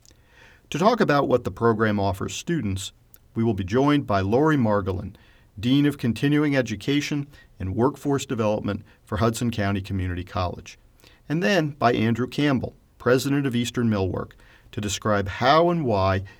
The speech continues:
his business decided to partner with the community college in this new venture. Dean Margolin, welcome.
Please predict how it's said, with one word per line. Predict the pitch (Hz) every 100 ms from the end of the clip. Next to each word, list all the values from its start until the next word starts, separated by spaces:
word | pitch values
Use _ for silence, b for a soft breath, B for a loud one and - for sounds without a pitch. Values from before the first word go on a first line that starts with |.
| B
his | - 208 110
business | 104 98 101 95
decided | - 95 110 120 135
to | 160
partner | 151 117 104 92 92 B B -
with | 101
the | 98
community | 107 135 196 95
college | 92 95 95 95 95 -
in | 104
this | 104 101
new | 110
venture. | 98 90 - 85 - b b b b b _ _
Dean | 113 117
Margolin, | 107 104 107 104
welcome. | 95 95 98